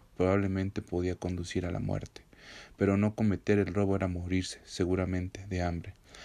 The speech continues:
La mayor suma de probabilidades de supervivencia estaba del lado de los salteadores. Y no era el hambre tan solo. El ambiente corrompido le daba al mundo europeo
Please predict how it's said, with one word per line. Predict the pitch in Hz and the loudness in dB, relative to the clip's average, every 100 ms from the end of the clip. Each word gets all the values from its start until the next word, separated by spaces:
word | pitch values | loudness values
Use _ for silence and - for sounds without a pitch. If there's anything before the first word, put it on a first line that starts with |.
| - - | -18 0
La | 98 | 4
mayor | 104 110 123 | 6 6 4
suma | - 127 127 | 2 2 4
de | 117 | 2
probabilidades | 107 95 92 90 92 95 104 107 | 2 2 2 2 2 4 4 4
de | 98 | -2
supervivencia | - - 90 92 95 - | -12 -8 -2 0 0 -4
estaba | - 92 92 | -4 0 2
del | 90 87 | 0 -2
lado | 90 | -2
de | 87 | -2
los | - - | -4 -4
salteadores. | 85 80 80 85 82 - - - - - - - | -6 -2 -4 -4 -6 -10 -16 -20 -18 -16 -12 0
Y | 101 | 4
no | 117 | 6
era | 117 | 6
el | 117 | 6
hambre | 117 110 | 4 0
tan | - 90 | -2 -4
solo. | - 95 87 90 - _ | 0 0 0 -8 -16 _
El | 95 90 | -2 0
ambiente | 92 101 98 104 | 2 0 0 -2
corrompido | 92 90 90 104 104 98 | -2 -2 -4 0 2 4
le | 90 | 2
daba | 92 92 | 0 0
al | 90 | 0
mundo | 101 98 92 | -2 -2 -2
europeo | 90 - 98 101 | -4 -2 -2 -2